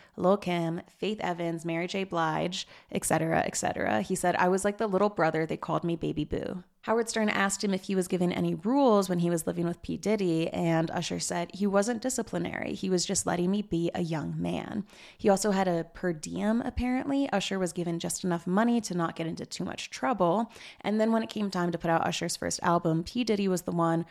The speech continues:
who acted as the producer. Now, it is interesting because at the end of this interview, Howard Stern says, "Would you, now that you have kids, Usher, would you ever send them to Puffy Flavor Camp?" And Usher said, "Hell no." So,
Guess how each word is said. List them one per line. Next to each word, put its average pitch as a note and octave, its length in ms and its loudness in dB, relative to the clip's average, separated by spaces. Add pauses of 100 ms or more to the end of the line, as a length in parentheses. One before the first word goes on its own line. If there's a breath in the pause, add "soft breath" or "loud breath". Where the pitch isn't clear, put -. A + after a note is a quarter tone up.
(140 loud breath)
who G3 160 2
acted E3+ 340 -4
as D#3+ 160 -6
the - 80 -10
producer. - 640 -8 (180)
Now, A#3+ 140 4
it B3+ 80 4
is D4 140 2
interesting A#3 440 2
because G3 220 0
at F3+ 100 0
the - 100 -2
end F3+ 120 0
of F3 80 -4
this F3 160 -4
interview, F3 420 -2
Howard E3+ 300 -2
Stern E3 320 -4
says, E3 260 -4
"Would E3 160 -6
you, E3+ 540 2 (140)
now F3 160 2
that E3 100 -6
you G3 220 0
have F#3+ 200 2
kids, D#3+ 240 -4
Usher, D#3+ 300 -2
would D#3+ 200 -4
you E3+ 160 0
ever E3 220 -2
send A#3+ 380 2
them F3 280 -2 (280 loud breath)
to E3 400 2 (160)
Puffy F3 300 -2
Flavor E3+ 340 0
Camp?" E3+ 320 -4
And - 100 -2
Usher F3 240 -2
said, E3+ 220 -2
"Hell F3+ 340 0
no." G3 460 -4 (320)
So, G3 380 -2